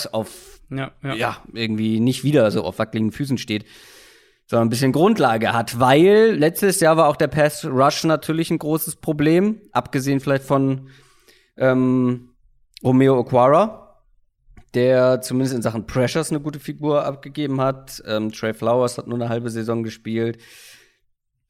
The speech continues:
Speaker 1: Aber auch hier erhofft man sich ja insgesamt eine Steigerung, weil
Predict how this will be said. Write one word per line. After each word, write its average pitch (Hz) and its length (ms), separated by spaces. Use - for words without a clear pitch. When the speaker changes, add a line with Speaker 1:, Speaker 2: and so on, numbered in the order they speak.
Speaker 1:
Aber 156 480
auch 143 200
hier 185 480
erhofft 143 580
man 156 160
sich - 640
ja 117 200
insgesamt 117 720
eine 117 160
Steigerung, 131 720
weil 127 500